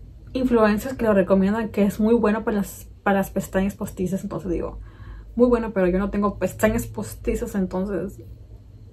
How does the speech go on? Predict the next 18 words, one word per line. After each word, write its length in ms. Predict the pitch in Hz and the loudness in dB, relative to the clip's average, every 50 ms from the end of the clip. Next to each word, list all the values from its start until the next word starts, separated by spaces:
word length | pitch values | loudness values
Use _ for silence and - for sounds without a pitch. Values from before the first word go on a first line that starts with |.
| - - - - - | -20 -20 -18 -8 2
ni 120 | 240 240 240 | 4 4 6
para 200 | - 220 190 185 | 6 6 4 4
qué 120 | 185 190 | 4 2
comprarlo, 320 | 180 - 190 185 180 180 180 | 0 0 0 0 0 0 0
¿verdad? 220 | 180 196 247 - - - - - - - | -2 -2 -4 -4 -8 -10 -12 -12 -6 2
Pero 200 | - 262 285 285 | 8 8 8 10
bueno, 380 | 254 233 226 240 247 247 240 - - - - - - - - - - - - - - - | 10 8 6 6 6 4 2 -2 -10 -12 -14 -16 -20 -20 -20 -18 -16 -14 -12 -12 -6 4
dos 260 | 226 226 254 247 - | 10 10 10 10 10
en 80 | 233 240 | 6 6
uno, 320 | 269 294 294 311 311 302 | 6 6 8 6 6 6
las 180 | 262 220 214 - | 4 4 2 2
pestañas 580 | - 208 - - 247 262 277 294 285 254 - - - | -4 -6 -4 -4 -2 0 2 2 2 2 0 -4 0
y 260 | 285 285 294 285 - - | 2 2 2 2 0 -2
el 300 | 262 262 269 269 269 262 | -2 -2 -2 -4 -4 -4
pegamento, 640 | - 247 233 226 220 196 180 180 190 - - - | -2 -2 0 0 0 -2 -2 -2 -4 -8 -8 -10
¿verdad? 200 | - - - - 330 - - - - - - - | -8 -6 -6 -6 -6 -8 -10 -16 -16 -16 -12 -10
Ok. 120 | 214 202 - - - - - - - - - - - - - - - - - - - - - - - - - - - - - - - - | -8 -8 -8 -10 -14 -14 -12 -8 -6 -6 -6 -6 -10 -14 -14 -14 -14 -12 -8 -6 -4 2 4 2 2 2 -4 -8 -8 -8 -6 -4 4 8
Ah, 500 | 294 311 330 320 330 339 339 339 330 | 10 12 12 12 12 12 12 12 12